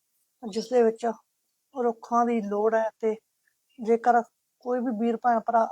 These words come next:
ਆਪਣੇ ਘਰੇ ਰੁੱਖ ਨਹੀਂ, ਨਹੀਂ ਲਗਾ ਸਕਦਾ ਜਾਂ ਰੁੱਖ ਲਗਾ ਕੇ ਉਸਦੀ, ਅਹ, ਸੇਵਾ ਨਹੀਂ ਕਰ ਸਕਦਾ, ਤਾਂ ਇਸ ਨੰਬਰ 'ਤੇ ਸੰਪਰਕ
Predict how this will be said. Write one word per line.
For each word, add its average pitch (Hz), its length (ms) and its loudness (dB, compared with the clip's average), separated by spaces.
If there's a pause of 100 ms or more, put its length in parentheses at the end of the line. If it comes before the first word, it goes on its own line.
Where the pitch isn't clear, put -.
ਆਪਣੇ 226 360 -4
ਘਰੇ 208 420 -6 (1000)
ਰੁੱਖ 226 220 -4
ਨਹੀਂ, 226 300 -2
ਨਹੀਂ 226 240 0
ਲਗਾ 247 200 4
ਸਕਦਾ 220 360 -4 (240)
ਜਾਂ 247 240 0
ਰੁੱਖ 226 240 -2
ਲਗਾ 214 280 0
ਕੇ 220 280 -2
ਉਸਦੀ, 214 320 -8
ਅਹ, - 480 -14
ਸੇਵਾ 220 360 2
ਨਹੀਂ 220 200 -2
ਕਰ 233 120 2
ਸਕਦਾ, 214 280 -4
ਤਾਂ 208 240 0
ਇਸ 226 140 -6
ਨੰਬਰ 220 240 -2
'ਤੇ 220 160 -2
ਸੰਪਰਕ 208 360 -8